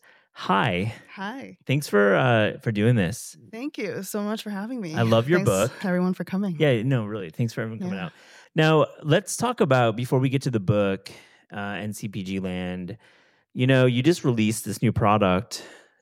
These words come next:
Speaker 1: And I was, like, surprised 'cause I was, like, prepping for the interview and, and really, <sighs> tell me,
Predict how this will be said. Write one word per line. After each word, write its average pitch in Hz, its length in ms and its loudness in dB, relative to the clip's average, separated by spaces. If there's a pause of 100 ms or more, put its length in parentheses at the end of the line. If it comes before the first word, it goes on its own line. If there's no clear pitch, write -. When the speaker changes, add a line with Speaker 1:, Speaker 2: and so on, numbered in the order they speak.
(160)
Speaker 1:
And 101 600 2
I 135 100 2
was, 160 160 2
like, 101 220 2
surprised 113 680 -2
'cause 107 140 -6
I 95 140 0
was, 92 180 -6
like, 90 160 -8
prepping 101 280 -4
for 92 120 0
the 95 100 2
interview 95 460 6
and, 90 320 0
and 90 120 -4
really, 92 440 0 (760)
<sighs> - 760 -4
tell 175 180 2
me, 170 320 4